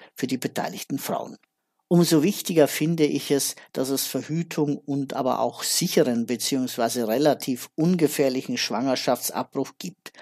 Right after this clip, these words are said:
und dass es das Museum für Verhütung und Schwangerschaftsabbruch gibt,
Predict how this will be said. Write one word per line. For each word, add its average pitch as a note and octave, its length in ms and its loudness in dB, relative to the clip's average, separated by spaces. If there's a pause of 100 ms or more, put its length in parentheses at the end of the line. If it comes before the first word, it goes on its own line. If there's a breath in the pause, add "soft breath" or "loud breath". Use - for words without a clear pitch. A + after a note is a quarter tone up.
(280 loud breath)
und G3+ 380 4 (240 loud breath)
dass D3 220 6
es - 140 0
das - 280 -2
Museum C3 480 0
für C#3 240 0
Verhütung D3 640 -4
und C3+ 160 -4
Schwangerschaftsabbruch - 1160 -2
gibt, - 280 0